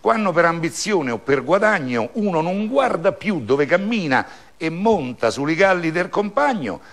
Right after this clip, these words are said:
va tutto a danno della disciplina." Fu allora che la folla, persuasa, disse, "Vabbè, però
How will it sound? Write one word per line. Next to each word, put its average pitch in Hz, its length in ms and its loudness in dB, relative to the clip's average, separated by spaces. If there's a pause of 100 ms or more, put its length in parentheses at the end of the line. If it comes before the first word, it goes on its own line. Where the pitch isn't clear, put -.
(140)
va 95 200 0
tutto - 380 -4
a 87 40 6
danno 87 440 -2
della 82 200 0
disciplina." 80 760 -8 (720)
Fu - 240 -10
allora 82 500 -6
che 80 120 -6
la 76 100 -4
folla, 76 640 -6 (680)
persuasa, 90 920 -8 (580)
disse, 107 720 -6
"Vabbè, 104 540 -6 (1300)
però 120 600 0